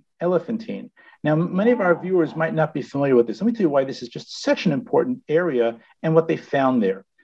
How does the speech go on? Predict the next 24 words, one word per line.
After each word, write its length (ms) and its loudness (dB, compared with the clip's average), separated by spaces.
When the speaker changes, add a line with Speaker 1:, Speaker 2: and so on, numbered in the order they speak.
Speaker 1:
So 640 -2
in, 300 -6
in, 140 0
there's 160 4
a 40 -6
fortress 640 0
there 380 0
from, 640 -2
I 60 -6
think, 320 -4
the 100 -2
fifth 320 -4
century 520 0
or 80 2
so 340 -2
B 220 -6
C 260 -2
E, 400 -2
and 280 0
they 120 4
found 560 0
there 380 2
the 80 2
writings 840 0